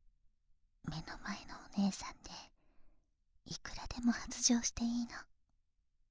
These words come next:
いつもはエッチな気持ちは抑えて生きてるでし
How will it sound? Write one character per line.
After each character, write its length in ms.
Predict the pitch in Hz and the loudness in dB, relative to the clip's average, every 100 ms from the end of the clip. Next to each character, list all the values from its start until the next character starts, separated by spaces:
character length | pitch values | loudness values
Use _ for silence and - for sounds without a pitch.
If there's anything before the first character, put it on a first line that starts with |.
| _ _ _ _ - - - _ _ | _ _ _ _ -20 -20 -20 _ _
い 120 | - | -6
つ 180 | - - | -2 6
も 100 | 262 | 6
は 80 | 220 - - | 6 -2 2
エ 60 | 196 | 4
ッ 80 | 226 | 4
チ 120 | - 240 | 6 6
な 120 | 202 | 6
気 160 | - - | 0 -6
持 80 | 170 | -2
ち 160 | - | -2
は 240 | - 165 170 | -2 -4 -4
抑 220 | - 254 | 0 0
え 20 | |
て 140 | - | 2
生 100 | 226 | 0
き 100 | - | 0
て 120 | - 190 | -2 -2
る 80 | - | -2
で 100 | - | 2
し 160 | - | 2